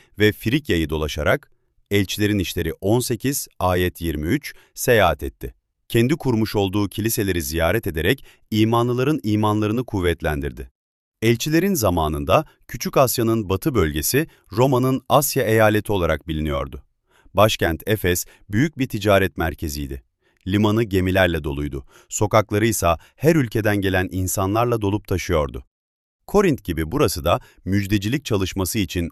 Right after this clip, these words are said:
umut vaat eden bir alan sunuyordu. Şimdi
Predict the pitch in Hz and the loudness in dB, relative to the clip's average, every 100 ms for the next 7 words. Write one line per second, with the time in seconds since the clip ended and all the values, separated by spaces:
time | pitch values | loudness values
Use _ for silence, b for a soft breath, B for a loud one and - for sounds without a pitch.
0 | - 104 151 101 98 95 92 104 151 135 | -4 0 0 2 2 2 2 -2 -2 -2
1 | - 101 98 87 - 78 69 67 67 - | 0 2 2 2 -2 -6 -6 -8 -12 -16
2 | _ _ _ _ _ - 120 104 101 | _ _ _ _ _ -2 0 4 2